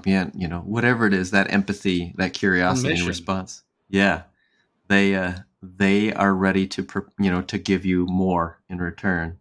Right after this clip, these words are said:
Speaker 1: That compassion that we hold for our, our, our loved ones, even for strangers, man, you, you create connection every moment when you acknowledge the person in front of you.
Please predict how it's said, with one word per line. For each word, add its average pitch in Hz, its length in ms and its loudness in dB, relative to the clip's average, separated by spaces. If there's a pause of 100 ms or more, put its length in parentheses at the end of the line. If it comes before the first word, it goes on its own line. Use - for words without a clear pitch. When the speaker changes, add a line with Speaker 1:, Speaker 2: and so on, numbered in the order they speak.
Speaker 1:
That 95 200 0
compassion 101 720 0 (380)
that - 120 -4
we 98 120 4
hold 92 420 2
for 92 260 0
our, 90 320 2
our, 87 280 0
our 92 100 0
loved 90 260 0
ones, 90 420 -4 (100)
even 98 220 2
for 92 120 -6
strangers, 87 680 0
man, 85 300 0
you, 90 140 -2
you 92 220 -2
create 90 380 -4
connection 87 500 -4
every 90 300 0
moment 85 440 -2 (200)
when 82 380 -6 (600)
you 95 440 2 (120)
acknowledge 95 720 2
the 95 80 -10
person 90 460 -2
in 90 80 0
front 92 260 0
of 87 100 -4
you. 85 260 -2